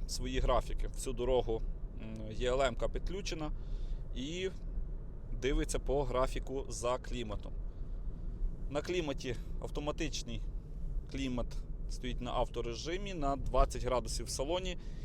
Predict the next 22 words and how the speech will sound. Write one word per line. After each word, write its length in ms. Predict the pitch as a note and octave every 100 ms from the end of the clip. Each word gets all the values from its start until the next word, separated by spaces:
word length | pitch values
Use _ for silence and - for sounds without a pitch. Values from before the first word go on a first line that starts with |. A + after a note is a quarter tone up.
| - C3
І 120 | C3
ось 260 | C3 E3
ми 140 | C#3+ C#3
маємо 500 | C3+ C3+ C3+ C3 B2+
розхід, 580 | B2+ C#3+ - - C3 - - -
реальний 440 | A#2 C3+ B2+ A#2+
розхід. 360 | A#2+ B2+ - G3+ - - - - - B2
Е, 240 | B2 A#2
клімат 380 | - D3 C#3+ A#2+
забирає 440 | A#2+ B2+ D3 D3+
триста 520 | C3 - C#3+ D#3 -
ватт 240 | B2+ C3+ B2
в 60 |
годину 600 | A2 A#2+ A#2+ E3+ F#3 F#3 F3+ - - - -
для 140 | A#2
того, 300 | - D3+ C#3+
щоб 240 | A#2 - A#2
в 40 |
салоні 360 | - A2+ C#3 C3+
була 240 | A2 A#2
комфортна 560 | - G#2+ - A2 A2+ A2 - - - -
температура. 600 | A#2 A#2+ A#2 - G2+ G2